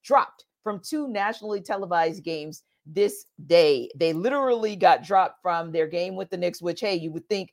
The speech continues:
that's a rivalry game, but with the Knicks trending as up as they are and the Hawks kinda trending down, the league decided to drop that in favor of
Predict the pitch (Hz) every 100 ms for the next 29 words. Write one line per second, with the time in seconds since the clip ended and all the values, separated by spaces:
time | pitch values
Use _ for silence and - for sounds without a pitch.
0 | _ _ - 185 190 160 202 262 196 165
1 | 165 170 160 160 160 160 170 - 233 190
2 | 165 143 _ 175 175 - 202 185 165 151
3 | 147 143 180 165 - 180 156 185 165 151
4 | 156 214 185 165 160 _ _ _ _ 175
5 | 202 339 247 180 180 175 185 185 180 160
6 | 170 185 208 196 - 180 170 196 208 190
7 | 190 - 165 165 160